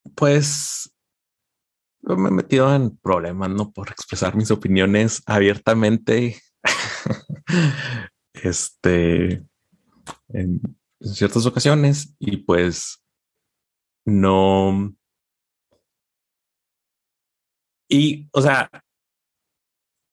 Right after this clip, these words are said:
y a veces la reacción, mm, de las circunstancias, incluso me he llegado a pensar,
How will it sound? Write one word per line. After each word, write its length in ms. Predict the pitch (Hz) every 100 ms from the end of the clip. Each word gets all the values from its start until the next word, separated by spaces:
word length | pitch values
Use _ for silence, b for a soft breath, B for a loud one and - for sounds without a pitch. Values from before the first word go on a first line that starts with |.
| _ _ -
y 100 | 123
a 100 | 120
veces 400 | 143 123 104 - -
la 120 | 95
reacción, 600 | - - 104 101 104 - _ _ _ _ _ _ _ _
mm, 400 | 117 107 104 107
de 140 | 101 98
las 100 | -
circunstancias, 880 | - 98 - 110 - 104 - - _ _ _ _ _ _ _ _ _ _ -
incluso 360 | 110 120 131
me 100 | 131
he 20 |
llegado 180 | 135 139
a 80 | 139
pensar, 500 | 107 - 98 98